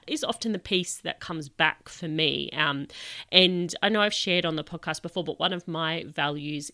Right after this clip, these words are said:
is around, um, a wise use of resources for myself, my community, and the environment. And for me, when, the other point that kind of gets stuck on around abundance is this idea of there's a plentiful enough.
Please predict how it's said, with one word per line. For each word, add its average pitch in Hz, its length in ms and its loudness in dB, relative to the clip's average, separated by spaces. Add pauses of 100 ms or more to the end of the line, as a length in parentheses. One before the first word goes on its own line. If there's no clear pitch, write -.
is 147 200 -2 (100)
around, 143 680 -2 (400)
um, 147 720 0 (160)
a 170 80 4
wise 160 400 6
use 160 180 -6
of 156 180 -8
resources 139 720 -4
for 156 240 -6
myself, 139 840 -4
my 131 120 -6
community, 135 580 -6
and 139 160 -4
the 135 80 -6
environment. 135 640 -6 (1300)
And 190 500 8 (1040)
for - 240 0
me, 254 540 4 (200)
when, 240 460 4 (580)
the 226 240 2
other 262 280 8
point 233 400 -2
that 165 100 0
kind 170 240 -2
of 160 80 -2
gets - 160 -4
stuck - 320 0
on 175 80 -2
around 151 240 0
abundance 180 500 0
is 151 60 -6
this 156 180 -6
idea 196 300 2
of - 160 -8
there's 170 200 0
a - 40 -4
plentiful 151 480 -6
enough. 143 440 -4